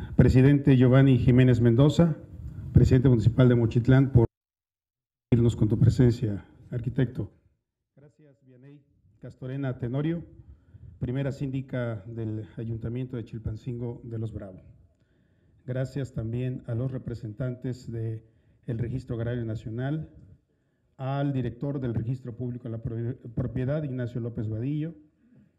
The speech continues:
Gracias, Armando, subsecretario de Administración, Armando Soto Díaz.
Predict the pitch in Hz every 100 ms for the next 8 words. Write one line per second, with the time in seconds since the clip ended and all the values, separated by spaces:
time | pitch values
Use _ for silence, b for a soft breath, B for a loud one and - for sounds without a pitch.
0 | _ _ _ 135 127 127 123 120 117 127
1 | 123 127 117 - 113 110 110 113 127 123
2 | 120 107 117 107 147 139 123 120 120 117
3 | 113 117 135 139 -